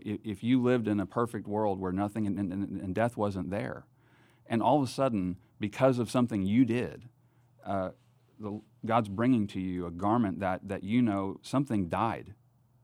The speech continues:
for me. Something had to be killed so that, so that I could be covered because of what I've done. Uh, that's very powerful imagery. Uh, and it's right there in the text. You don't have to invent it. It's coming right out of the text. So, um,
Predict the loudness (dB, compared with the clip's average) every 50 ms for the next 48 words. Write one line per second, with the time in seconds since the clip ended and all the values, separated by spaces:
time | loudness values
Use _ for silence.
0 | _ _ _ -2 -2 0 0 0 -2 -4 -6 -10 -18 _ _ _ _ _ _ _
1 | _ _ _ _ _ _ _ _ _ _ _ _ _ _ -2 0 0 2 2 0
2 | 0 0 -2 -2 -2 -4 -6 -6 -4 -2 0 0 0 -2 -4 -4 -4 -4 -4 -6
3 | -10 -12 -10 -6 -2 0 0 0 -2 -4 -8 -8 -10 -10 -4 -2 -2 0 0 -2
4 | -6 -8 -10 -12 -14 -10 -6 -4 -4 -4 -4 -4 -4 -4 -2 -2 -4 -4 -6 -6
5 | -6 -6 -8 -10 -12 -16 _ -20 _ _ _ _ _ _ -6 -4 0 2 2 2
6 | 2 4 2 2 2 2 -2 -2 -2 -2 -2 -4 -10 -12 -12 -10 -8 -6 -6 -8
7 | -8 -10 -14 -14 -14 -16 -20 _ _ _ _ _ _ _ _ _ _ -8 -6 -4
8 | -2 -2 -2 -2 -2 -4 -4 -2 4 4 4 4 4 2 2 2 2 0 0 0
9 | 0 0 0 -2 -10 -16 -20 -20 -20 -8 -2 2 4 4 4 4 2 0 0 -2
10 | -4 -4 0 2 4 2 2 0 -4 -10 -14 _ _ _ _ _ _ _ -12 -12
11 | -6 -2 0 0 2 2 2 2 0 0 -4 -6 -8 -10 -8 -8 -10 -10 -12 -20
12 | -20 _ -20 -20 -20 -20 _ -10 -2 0 0 0 0 0 0 0 2 2 2 0
13 | 0 -4